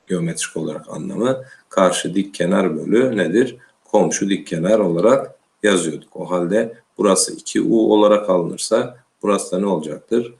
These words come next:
Bir eksi u kare olacaktır. Peki, e, burada nedir? E, iki u'nun karesi yani Pisagor teoremi uygulanırsa artı bir eksi u karenin neyi? Karesinin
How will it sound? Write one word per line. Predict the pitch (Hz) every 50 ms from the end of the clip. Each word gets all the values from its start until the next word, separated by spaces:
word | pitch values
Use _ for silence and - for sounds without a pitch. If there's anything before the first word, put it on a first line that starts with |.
| _ _ -
Bir | - 101 107
eksi | 95 87 - - - -
u | - 110 107
kare | - - 87 - 104 127 - - - - _ _ _ _ _ _ _
olacaktır. | - - 98 90 78 76 78 - - _ _ - - _ _ _ _ _ _ - _ _ _
Peki, | - 117 113 - 117 117 - - - - _ - -
e, | 95 95 92 92 90 90 98
burada | 107 104 95 87 90 95 98 101 101
nedir? | 104 98 82 87 98 95 - - _ _ _ _ _ _ _ _ _ _ _ _ _ _ _ _ _ _ _ _ _ _ _ _ - -
E, | - - - 87 85 87
iki | - - 90 - - 107
u'nun | 107 101 95 92 90 87
karesi | 85 - - 92 87 80 80 - - - 95
yani | 92 82 80 82 80 87 85 85 87
Pisagor | - - - 95 90 90 85 80
teoremi | 80 - - 87 80 82 78 78
uygulanırsa | 78 78 78 76 78 78 78 - - - - 101 -
artı | - - 92 87 80 80 - - 104 110 120 120 120 - - _ _ _ _ _
bir | 101 98 92
eksi | 87 80 - - - - 87 87 - - - -
u | 95 95
karenin | - - 90 87 85 82 80 82 82 85
neyi? | 87 82 82 92 107 120 -
Karesinin | - - 95 87 82 - - - - 82 95 107 120 120